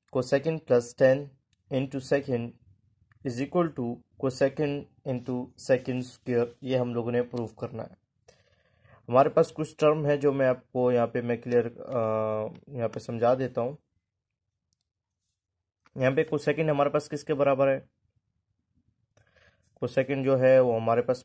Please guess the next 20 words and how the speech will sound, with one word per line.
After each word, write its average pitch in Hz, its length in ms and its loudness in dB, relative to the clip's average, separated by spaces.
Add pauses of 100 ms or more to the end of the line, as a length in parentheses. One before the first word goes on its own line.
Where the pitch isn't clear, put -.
बराबर 117 340 0
है 120 440 0
वन 120 260 -2
आवर 120 280 -2
sine - 400 -6
के। - 120 -20 (2000)
टेंजेंट 139 300 2
किसके 156 240 0
बराबर 143 360 6
होता 135 220 4
है? 131 200 2 (1600)
टेंजेंट 135 360 2
बराबर 123 300 6
होता 127 200 2
है 127 240 4
sine 127 420 0 (120)
आवर 110 440 0 (1000)
cos 127 240 4 (120)
के। 127 100 -4 (1800)
और 143 420 6